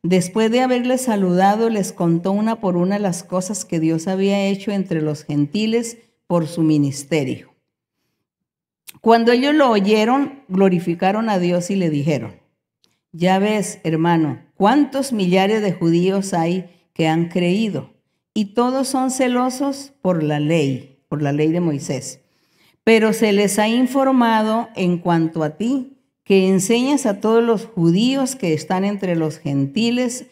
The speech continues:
a apostatar de Moisés, diciéndoles que no circunciden a sus hijos,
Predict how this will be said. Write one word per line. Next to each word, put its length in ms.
a 180
apostatar 960
de 100
Moisés, 800
diciéndoles 920
que 160
no 200
circunciden 1000
a 80
sus 240
hijos, 540